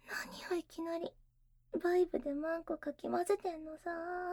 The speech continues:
うん、何時間かな。ずっと閉じ込められて、アイマスクで、ボールギャグで、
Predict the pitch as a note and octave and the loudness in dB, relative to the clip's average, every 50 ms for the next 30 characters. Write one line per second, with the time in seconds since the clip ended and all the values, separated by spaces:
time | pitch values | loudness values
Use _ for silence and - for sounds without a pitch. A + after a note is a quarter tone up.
0 | F#4 G4+ - - - - - - - - - - - - - - - - - - | -2 -4 -4 -10 -14 -16 -18 -16 -12 -10 -6 -2 0 2 2 2 0 -2 -6 -4
1 | - - - C#4 F#4+ G#4 G#4 G#4+ A4 A4 A#4+ - - - _ - _ _ _ _ | 0 4 6 6 6 6 4 2 4 6 4 4 4 2 _ -20 _ _ _ _
2 | _ _ _ - F4 E4 D#4+ D#4 D#4+ E4 F4 F4+ F4+ - G#4 G#4+ - - G#4+ F#4+ | _ _ _ 2 4 4 6 4 2 0 -2 -4 -2 0 0 0 2 4 4 4
3 | B3 - - _ - - F4 E4+ E4 D#4+ E4 E4 E4+ E4+ D#4+ E4 E4+ E4+ E4+ - | 4 2 0 _ -12 -8 -8 -6 -6 -4 -4 -4 -4 -4 -4 -4 -4 -6 -8 -10
4 | - - - - - - - - - - - - - - - - - - _ _ | -12 -14 -18 -20 -20 -20 -18 -16 -16 -14 -14 -14 -14 -16 -18 -20 -20 -20 _ _
5 | _ _ _ _ _ _ - - - - - - - - - G4+ G4+ - G4+ G4 | _ _ _ _ _ _ -10 -10 -8 -8 -8 -10 -4 2 4 4 6 8 8 8
6 | F#4+ - - - G4+ G#4 G#4 G#4 G#4 G#4 G#4 G#4 G4+ - - - E4+ E4 E4 E4 | 8 6 4 4 4 6 6 6 4 4 4 2 0 -2 -4 -6 -6 -6 -6 -12
7 | - - - - - - - - - - - - D4 - - - E4 E4 E4 - | -14 -16 -16 -14 -12 -10 -10 -10 -10 -6 -2 -2 -2 -2 -4 -8 -6 -6 -6 -6
8 | - - - - D4+ - D#4+ D#4+ - - _ _ _ _ - - F4+ F4+ F#4 F#4 | -8 -10 -8 -8 -6 -4 -4 -4 -6 -6 _ _ _ _ -2 2 4 4 4 4
9 | G4+ G4+ F#4 - G#4 G4+ - G4 - - E4 | 2 2 2 2 0 0 0 -4 -4 -6 -10